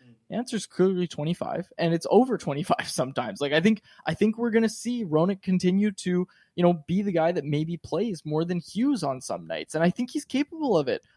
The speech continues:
Speaker 2: I think he's capable of it, to be quite honest with you. There's, there's one thing I wanted to get to, uh, with the power play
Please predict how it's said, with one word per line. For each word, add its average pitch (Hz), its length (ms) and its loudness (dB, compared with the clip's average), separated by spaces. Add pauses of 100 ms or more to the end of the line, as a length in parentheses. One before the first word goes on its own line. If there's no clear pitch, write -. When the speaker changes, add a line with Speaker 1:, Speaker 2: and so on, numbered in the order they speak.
Speaker 2:
I 170 120 2
think 254 240 -6
he's 269 160 -8
capable 214 500 -2
of 120 120 -2
it, - 100 -6
to - 80 -14
be 160 100 -6
quite 160 260 2
honest 151 280 -2
with - 160 -10
you. 117 160 -4
There's, 160 220 2 (220)
there's 175 160 6
one 247 260 6
thing 240 140 0
I 208 60 0
wanted 160 280 0
to 139 60 -20
get 139 260 0
to, 107 220 -4 (240)
uh, 139 260 4
with 151 140 0
the 151 80 -12
power 143 320 2
play 120 320 -2